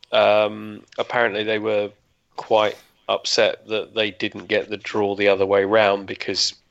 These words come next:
um, they're not that good away from home, and so they're a little bit, um, they're a little bit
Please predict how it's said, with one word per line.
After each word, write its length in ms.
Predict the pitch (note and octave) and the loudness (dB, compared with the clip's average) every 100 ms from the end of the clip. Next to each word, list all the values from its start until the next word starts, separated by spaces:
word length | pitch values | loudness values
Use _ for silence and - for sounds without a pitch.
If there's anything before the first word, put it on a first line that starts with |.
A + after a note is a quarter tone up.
| _ _ - - | _ _ -10 -2
um, 320 | G2 G2+ G2+ - | -2 -2 -8 -2
they're 100 | G#2+ | -2
not 420 | G#2+ G#2+ G2+ G#2+ | 2 2 2 0
that 280 | G#2 G#2 - | 2 2 0
good 160 | G#2 G2+ | -4 -2
away 300 | G2 G2+ F#2 | -2 -2 -2
from 240 | - F#2+ | -6 -8
home, 520 | F#2 A#2 G2 F#2 G2+ _ _ - - - - - - | 0 2 2 -2 -14 _ _ -20 -20 -20 -20 -20 -4
and 160 | G2+ | -2
so 220 | - G2+ G2 | 0 0 0
they're 200 | G#2+ G#2+ | 0 0
a 80 | |
little 280 | A2 - G#2 | -2 -4 -8
bit, 280 | G2+ G2+ - _ _ _ A#2 | -4 -4 -4 _ _ _ 2
um, 880 | G#2+ G#2 G2+ G2+ G2 F#2+ F#2+ F#2+ - - - _ _ _ _ _ B2+ - | 4 4 0 -6 -14 -14 -14 -16 -20 -20 -20 _ _ _ _ _ -16 0
they're 120 | - A#2+ | 4 6
a 40 | |
little 260 | B2+ - A2 | 4 0 -4
bit 360 | A2+ A2 - | -2 -2 -4